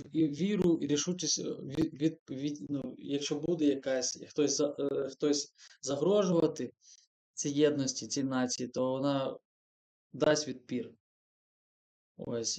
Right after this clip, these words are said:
І зрадникам дуже важко у такій нації з'являтися і якось там кимось маніпулювати,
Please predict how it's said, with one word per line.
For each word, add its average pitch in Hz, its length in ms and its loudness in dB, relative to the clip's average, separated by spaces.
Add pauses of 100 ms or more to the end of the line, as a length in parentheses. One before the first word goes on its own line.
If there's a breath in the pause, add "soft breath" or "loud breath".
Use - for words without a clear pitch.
І 127 500 -2 (120)
зрадникам 185 720 6
дуже 175 180 6
важко 170 420 6
у 139 40 -2
такій 135 280 -6
нації 127 640 -2
з'являтися 139 760 2
і 117 120 -4
якось 123 420 -4
там 120 200 -4
кимось 127 300 -4
маніпулювати, 151 1120 4